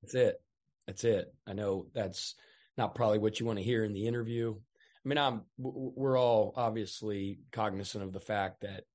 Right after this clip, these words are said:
you know, if you have a really, really, really good, um, conference record and overall record, then you have a chance to have an at-large bid. But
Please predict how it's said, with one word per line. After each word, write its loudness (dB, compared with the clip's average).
you -6
know, -2
if -8
you 0
have 4
a 0
really, 2
really, 0
really -2
good, 0
um, -14
conference 0
record 2
and 2
overall 4
record, 0
then -6
you -2
have -4
a -12
chance -6
to -6
have -4
an -8
at-large -4
bid. 0
But -8